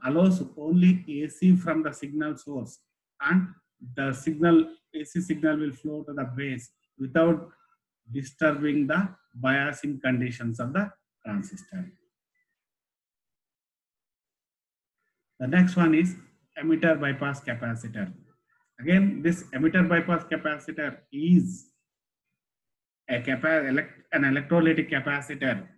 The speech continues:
having the value around hundred microfarad. This emitter bypass capacitor is connected in parallel with the emitter resistance R E to provide low re-, low resistance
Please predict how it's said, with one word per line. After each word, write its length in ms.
having 400
the 80
value 360
around 360
hundred 360
microfarad. 720
This 300
emitter 460
bypass 420
capacitor 580
is 160
connected 600
in 280
parallel 480
with 160
the 60
emitter 440
resistance 540
R 180
E 220
to 200
provide 440
low 320
re-, 240
low 540
resistance 640